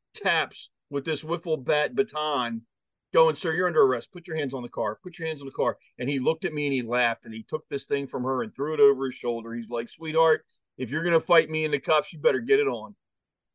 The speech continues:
And she had no clue what to do 'cause she had never, ever been in a conflict.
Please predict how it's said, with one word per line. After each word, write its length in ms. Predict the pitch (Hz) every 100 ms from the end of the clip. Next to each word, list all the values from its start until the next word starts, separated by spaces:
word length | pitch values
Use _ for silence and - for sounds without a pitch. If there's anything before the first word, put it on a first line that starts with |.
| _ -
And 100 | 123
she 160 | - 165
had 180 | 156
no 140 | 135 143
clue 220 | 160 151
what 180 | 151 143
to 80 | 139
do 220 | 175 135
'cause 160 | 120
she 140 | - 233
had 120 | 185
never, 460 | 147 170 156 165 -
ever 300 | 190 143 151
been 420 | 117 101 160 151
in 120 | 135
a 80 | 131
conflict. 640 | - 156 147 139 - 127